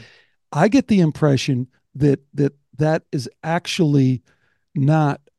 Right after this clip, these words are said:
where they're coming from, and that ninety percent of those people are truly asleep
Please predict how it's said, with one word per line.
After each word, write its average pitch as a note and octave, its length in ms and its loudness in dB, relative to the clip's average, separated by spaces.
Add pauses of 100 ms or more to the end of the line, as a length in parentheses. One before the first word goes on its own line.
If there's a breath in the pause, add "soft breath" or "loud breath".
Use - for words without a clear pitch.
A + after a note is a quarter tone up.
where C#3 240 2
they're A#2+ 180 0
coming D3 360 0
from, - 420 -14
and C#3+ 160 0
that - 240 -2
ninety F3+ 360 2
percent F3 440 -2
of C#3+ 60 -4
those C3 180 0
people B2 400 -6 (360 soft breath)
are D#3+ 260 4
truly C#3 580 -2
asleep F#3 560 -2